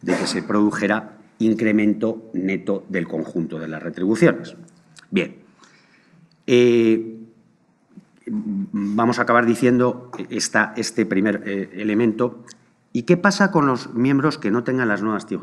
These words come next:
titulaciones exigidas? Pues que permanecerán en el grup-, en el subgrupo de clasificación de origen, eh, como situación a extinguir. Y dice la ley, interesante,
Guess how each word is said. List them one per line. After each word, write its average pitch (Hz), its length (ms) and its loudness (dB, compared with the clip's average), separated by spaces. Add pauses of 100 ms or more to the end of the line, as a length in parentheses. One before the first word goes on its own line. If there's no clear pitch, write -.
(140)
titulaciones 90 600 -8
exigidas? - 640 -4 (840)
Pues 92 140 -4
que 87 140 -4
permanecerán 90 1000 -4
en 85 100 -6
el 85 120 -4
grup-, 90 320 -6
en 92 140 -8
el 87 100 -8
subgrupo 92 420 -4
de 92 60 -2
clasificación 95 600 -6
de 95 100 0
origen, 131 460 -2 (600)
eh, 82 340 -14
como 82 240 -6
situación 92 580 -6
a 90 60 -8
extinguir. 131 720 0 (760)
Y 156 100 4
dice 190 240 6
la 165 120 6
ley, 165 200 4 (120)
interesante, 104 720 0